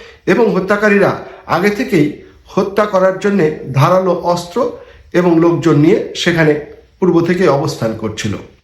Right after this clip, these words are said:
আরেকটা ব্যাপার হলো এই হত্যাকাণ্ডটা যদি যেখানে ইসকনের কর্মীরা,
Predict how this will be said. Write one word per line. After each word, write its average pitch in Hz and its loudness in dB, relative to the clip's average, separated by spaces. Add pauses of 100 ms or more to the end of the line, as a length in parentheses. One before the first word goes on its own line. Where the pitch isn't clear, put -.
(580)
আরেকটা 233 0
ব্যাপার 226 0
হলো 214 0
এই 226 2
হত্যাকাণ্ডটা 214 -2
যদি 165 0 (340)
যেখানে 185 2
ইসকনের 240 -2
কর্মীরা, 185 2